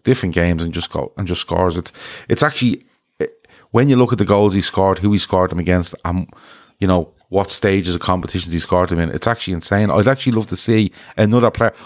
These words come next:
I'd actually love to see another player that has played the amount of games, right,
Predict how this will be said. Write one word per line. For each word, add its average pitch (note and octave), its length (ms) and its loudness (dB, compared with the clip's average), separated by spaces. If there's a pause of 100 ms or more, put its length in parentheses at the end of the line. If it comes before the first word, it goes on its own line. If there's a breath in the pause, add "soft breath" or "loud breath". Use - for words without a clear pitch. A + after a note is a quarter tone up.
I'd C#3+ 140 4
actually G3+ 240 0
love A3 100 0
to G3+ 100 -6
see F#3 180 -2
another D3 260 0
player C3 400 0 (800 soft breath)
that A#2 140 0
has A2+ 200 -2
played B2 600 2
the G#2+ 100 -4
amount C3 400 0
of C#3+ 60 -6
games, A2+ 560 -2 (340)
right, G#2+ 260 -2